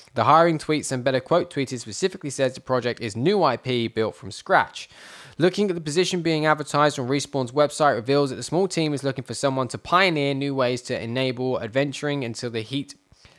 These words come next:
death of the universe, and someone who can make gameplay feel good. The job being advertised is for a coder, so the post doesn't reveal much else about what this project might be. Now, I just wanna quickly add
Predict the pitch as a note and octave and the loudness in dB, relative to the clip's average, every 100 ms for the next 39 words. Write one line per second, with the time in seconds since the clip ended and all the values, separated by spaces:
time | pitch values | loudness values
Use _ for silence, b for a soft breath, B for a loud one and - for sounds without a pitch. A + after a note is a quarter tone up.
0 | b b b - B2+ A#2 - G#2+ G#2+ A#2 | b b b -2 0 0 -2 -8 -4 -2
1 | B2 F#2 F2 F2+ - B B B G#2 G#2+ | -2 -2 -2 -2 -8 B B B -4 0
2 | C#3 D3 C#3+ D3 D3 A#2+ D#2 C3+ B2 A#2+ | 0 2 2 2 0 -4 -6 -6 -4 -2
3 | B2 A#2+ A2+ A#2+ A2 A2+ A2 G#2+ G#2 - | -2 -2 -4 -4 -4 -4 -4 -4 -8 -6
4 | F#2+ G2 G2 E2 - B B B B A2 | -8 -6 -6 -6 -10 B B B B -2
5 | C#3 C#3+ C#3+ D3 C3+ A2+ B2+ A#2+ A#2+ A2+ | 2 2 2 -2 0 0 -2 -2 0 0
6 | A2 G#2 - G#2 - E3 C#3+ A2 G#2+ - | 0 -8 -8 -6 0 2 2 0 -2 -6
7 | G#2 - B2 A#2+ - A#2+ A2+ F#2+ G2+ G#2 | -10 -4 -2 -2 -4 -8 -8 -10 -8 -6
8 | G2 G2 G#2+ - F#2+ F#2 - G2 G2 - | -4 -4 -6 -6 -8 -8 -8 -10 -8 -12
9 | - - - F2+ - - - - - - | -12 -16 -12 -12 -12 -16 -20 -16 -14 -14
10 | - _ b b _ _ - D2+ - _ | -18 _ b b _ _ -12 -12 -14 _
11 | _ _ _ _ _ _ _ b b b | _ _ _ _ _ _ _ b b b
12 | - A2 G#2 G#2 G#2+ C#3 - C#3 A#2+ - | -8 -2 0 -2 -6 -10 -6 -4 -2 -2
13 | A#2+ A#2 G#2+ G#2 | -2 2 2 0